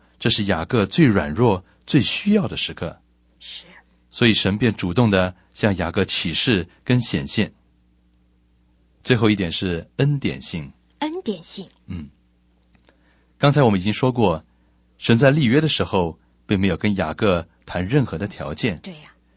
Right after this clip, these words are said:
Speaker 1: 只是一连串地说出神在雅各身上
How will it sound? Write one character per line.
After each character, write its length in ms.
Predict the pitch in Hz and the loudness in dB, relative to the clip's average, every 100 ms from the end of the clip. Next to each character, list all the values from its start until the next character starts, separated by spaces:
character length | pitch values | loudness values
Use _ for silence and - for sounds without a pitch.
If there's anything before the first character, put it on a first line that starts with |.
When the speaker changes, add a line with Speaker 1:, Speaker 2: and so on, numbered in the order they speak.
| _ _ _ _ _ | _ _ _ _ _
Speaker 1:
只 140 | - 117 | -4 -2
是 100 | - | 0
一 140 | 175 | 2
连 180 | 104 120 | 2 0
串 160 | 165 | 0
地 80 | 120 | 0
说 180 | - 120 | 0 0
出 320 | - 120 117 - _ _ | 2 0 -2 -6 _ _
神 240 | - - 95 | -6 -2 0
在 140 | 113 | 0
雅 200 | 92 78 | -2 -4
各 140 | 87 90 | -4 -2
身 200 | 127 127 | 0 2
上 300 | 123 92 | 2 2